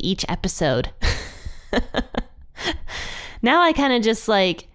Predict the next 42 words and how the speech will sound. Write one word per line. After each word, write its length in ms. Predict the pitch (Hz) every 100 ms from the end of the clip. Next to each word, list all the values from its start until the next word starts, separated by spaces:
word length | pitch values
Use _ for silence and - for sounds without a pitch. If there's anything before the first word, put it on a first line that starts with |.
| - - - - -
really 440 | 214 240 233 233
quickly 340 | 202 247 233 208
go 180 | 202
through 200 | 202 220
the 120 | 202 170
introduction 600 | 202 - 185 - 220 208
and 200 | 175 180
just 220 | 170 -
go 140 | 180
straight 280 | 175 190 170
into 180 | 165 160
the 100 | 156
podcast 520 | 190 190 180 165 143
episode 380 | 147 - 160 156
because 240 | 165 156
I'm 120 | 151
like, 220 | 147 143 -
"Well, 240 | 175 170 -
that's 180 | 175 -
really 180 | 170
what 180 | 156 151
people 320 | - 196 160
want 240 | 156 165 139
to 80 | 131
hear." 480 | - 262 190 156 - - - - - -
But 220 | 226 220 - - - -
every 200 | 269 392
once 220 | 427 403
in 60 | 302
a 20 |
while, 140 | 226 208
I 100 | 220
get 160 | 233
really 220 | 247 359
bored 320 | 226 196 240 180
with 160 | 170
my 120 | 190
introduction, 580 | 170 185 - - - 147
if 120 | 156
I'm 140 | 170 160
being 280 | 180 165 151
honest. 540 | 175 165 151 165 -